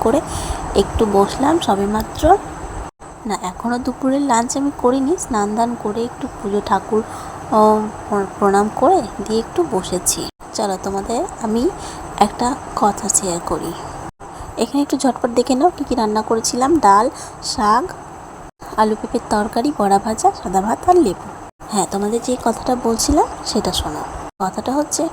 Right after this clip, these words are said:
প্রতিটা মেয়েরই তো বিয়ের আগে একটা স্বপ্ন থাকে না, যে বিশেষ করে যারা লাভ ম্যারেজ করে তাদের, যে নিজের, প্রতিটা মেয়েরই নিজের একটা ছোটোখাটো চাওয়া পাওয়া থাকে, যে, আহ, প্রতিটা মেয়েরই তার বর নিজের মতো করে বুঝুক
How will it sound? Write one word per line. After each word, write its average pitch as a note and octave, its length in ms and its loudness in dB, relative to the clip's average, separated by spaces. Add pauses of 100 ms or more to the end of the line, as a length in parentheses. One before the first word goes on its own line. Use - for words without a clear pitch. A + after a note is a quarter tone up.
প্রতিটা D#4 300 0
মেয়েরই A#3+ 460 0
তো C#4+ 100 0
বিয়ের A3+ 380 0
আগে A3+ 240 0
একটা B3+ 240 -4
স্বপ্ন B3 300 -4
থাকে F4+ 260 0
না, F#3+ 180 0
যে - 160 -4 (360)
বিশেষ D#4 240 4
করে - 280 0
যারা B3+ 200 4
লাভ G#3+ 280 2
ম্যারেজ A3 320 -2
করে F3+ 260 -2 (100)
তাদের, - 320 -2 (1300)
যে C#4 140 4
নিজের, C#4 340 6 (760)
প্রতিটা E4+ 260 4
মেয়েরই A#3 280 2
নিজের C4 240 2
একটা C#4 220 -2
ছোটোখাটো B3+ 400 -2
চাওয়া A#3 280 2
পাওয়া A#3 220 2
থাকে, A3 380 -2
যে, A3 200 -2 (640)
আহ, G#3 340 4 (640)
প্রতিটা C#4+ 440 4
মেয়েরই A#3 500 0
তার G#3 160 0 (100)
বর G3+ 280 2
নিজের G#3 400 0
মতো G#3 340 0
করে A3 240 2
বুঝুক G#3+ 400 -4